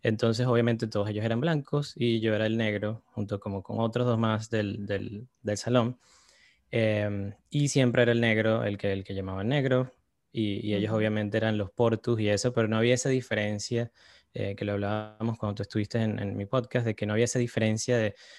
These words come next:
Speaker 1: "Ah, porque eres negro vas a ser, digamos, como que, como de insulto", como si no era así
Speaker 2: Ujú.
Speaker 1: como yo lo llamaba a él el portu, ellos me llamaban a mí el negro.
Speaker 2: Exacto.
Speaker 1: Y así
Speaker 2: Era
Speaker 1: fue más o menos
Speaker 2: algo
Speaker 1: mi
Speaker 2: como
Speaker 1: infancia.
Speaker 2: una denominación, o sea, tú estás denominado así y eres parte de este, del grupo, no sé qué.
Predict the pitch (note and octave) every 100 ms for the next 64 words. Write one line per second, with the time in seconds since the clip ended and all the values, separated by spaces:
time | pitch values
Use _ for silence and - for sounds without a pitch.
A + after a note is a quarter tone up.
0 | - _ - C#3+ B2 A2+ A#2 B2+ C3 B2+
1 | B2+ B2 A#2 A#2 A#2+ A2+ A2+ A2+ A2+ A2+
2 | - A2+ G#2 G2 G2 A2 - _ _ A2+
3 | A2+ A2+ G#2+ C#3 A#2+ G2 - G#2+ - G#2+
4 | G#2 A2+ A2 A2+ C3+ B2 A#2+ G#3+ C3 A#2
5 | A#2+ B2+ A#2 A2+ A#2+ B2 A#2 C3 C#3 -
6 | F3 - - - _ A#2+ A#2 A2+ G2+ G2
7 | G#2 F#2+ F#2+ F#2+ - _ _ _ _ -
8 | E3 C3+ - G#2+ G#2+ - G3 G3+ A3 G#3
9 | G#3+ G#3 A3+ A3+ A#3+ G3+ F#3 - - F#3+
10 | G3 G#3 G#3+ F3+ C3+ C3 - F3 B2+ D3
11 | B2+ - D3 D3 - D#3 D3+ E3 F3 E3+
12 | F3 - D3 - D3+ D#3 G3 F3+ D#3 E3
13 | - C#4+ E4+ D4+ F3+ D3+ E3 - E3+ -
14 | D#3 C#3 - E3 D3 G3 G#3 G3 E3+ D3+
15 | -